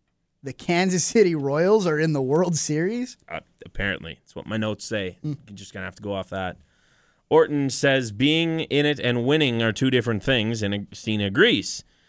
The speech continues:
Speaker 2: He says he wants another shot at Brock Lesnar when he steps into the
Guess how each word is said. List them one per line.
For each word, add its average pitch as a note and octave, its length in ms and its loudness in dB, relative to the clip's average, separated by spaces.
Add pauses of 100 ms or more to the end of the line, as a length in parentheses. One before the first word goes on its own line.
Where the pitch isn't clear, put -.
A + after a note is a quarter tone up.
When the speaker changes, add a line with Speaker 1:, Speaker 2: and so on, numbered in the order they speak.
(140)
Speaker 2:
He - 60 -20
says F#2+ 200 -10
he G2 40 -6
wants G2 240 -4
another A#2 280 0
shot B2+ 240 2
at G2 80 -4
Brock G#2+ 240 0
Lesnar G2+ 360 -2
when G2+ 120 -2
he F#2+ 60 -4
steps - 360 -2
into G2+ 160 -4
the F#2+ 240 -10